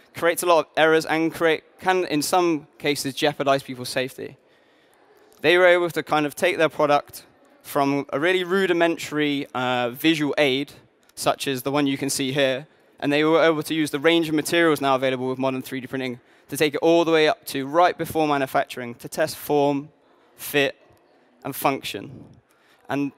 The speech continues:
that's really what three D printing offers. It offers a way for you to not only to kind of check visually how your product looks,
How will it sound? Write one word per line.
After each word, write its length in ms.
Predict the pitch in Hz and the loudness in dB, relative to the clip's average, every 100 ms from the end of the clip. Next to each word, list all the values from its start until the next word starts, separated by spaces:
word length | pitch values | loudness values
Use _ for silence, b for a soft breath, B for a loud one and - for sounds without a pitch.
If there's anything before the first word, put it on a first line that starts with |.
| - | 0
that's 240 | 175 - | 0 0
really 220 | 185 180 | 0 2
what 180 | 170 - | 2 0
three 140 | - 147 | -2 -4
D 100 | 139 | -4
printing 300 | 139 107 127 | -6 -4 -2
offers. 320 | 139 120 123 | -2 -4 -6
It 100 | 120 | 0
offers 260 | 151 160 | 0 0
a 60 | 151 | -4
way 300 | 143 156 165 | 0 0 0
for 100 | 160 | -2
you 100 | 147 | -4
to 280 | - 139 135 | 0 -2 0
not 200 | 175 170 | 2 2
only 260 | 165 151 135 | 2 -2 -6
to 420 | - - 110 - | -16 -20 -16 -6
kind 180 | 139 135 | -4 -4
of 120 | - | -4
check 260 | - - | -6 -6
visually 460 | 135 147 139 143 139 | -4 -4 -2 -2 -2
how 100 | 135 | 0
your 140 | 127 | -2
product 240 | 117 135 127 | -2 -4 0
looks, 340 | 135 - - | 0 0 -6